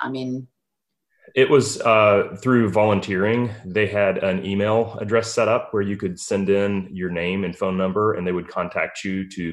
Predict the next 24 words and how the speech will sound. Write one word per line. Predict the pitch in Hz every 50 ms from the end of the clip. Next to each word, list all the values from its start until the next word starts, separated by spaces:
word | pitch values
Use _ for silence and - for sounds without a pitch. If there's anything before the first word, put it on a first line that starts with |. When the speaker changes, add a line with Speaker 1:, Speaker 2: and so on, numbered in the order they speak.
| - -
Speaker 2:
collect | 95 92 85 - -
information | 90 - - 90 80 82 85 - - 90 85
and | 80 78 -
see | - - 92 87 85 73 78 82 82
if | 82 - - 82
you | 82 87 85 82
looked | 80 85 - - 85 82
like | 80 -
a | 80 76
good | 82 80 78 - _ _ -
candidate | 87 78 73 73 76 - -
for | - 80
the | 73 71 - -
trial. | 69 65 65 65 - _ _ _ _ _ _ _ _ _ _ _ _ _ _ _ _ _ _ _ _ _ _ _ _ _ _ _ _ _ _ _ _ _ _ _ _ -
Speaker 1:
What | 185 220 226 220 262 277
has | 277 - - - - - -
been | 254 247 233 226
the, | 226 214 202 - - _ - 185
the | 185 - - -
process | 196 185 185 - - - - - - - - - - _ _ _ _ _ _ _ _ _ _ _ _ -
to | 160
be | 151 160 156
a | 147 143 139 139 131
volunteer? | 139 135 123 110 101 - - - - -